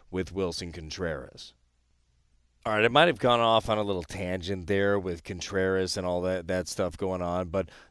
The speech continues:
the question comes back to, again, let's reset it, where do we go from here? We talked about the idea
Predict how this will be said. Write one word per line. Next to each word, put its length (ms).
the 100
question 640
comes 380
back 400
to, 500
again, 580
let's 220
reset 520
it, 180
where 600
do 240
we 220
go 500
from 480
here? 680
We 80
talked 240
about 240
the 140
idea 560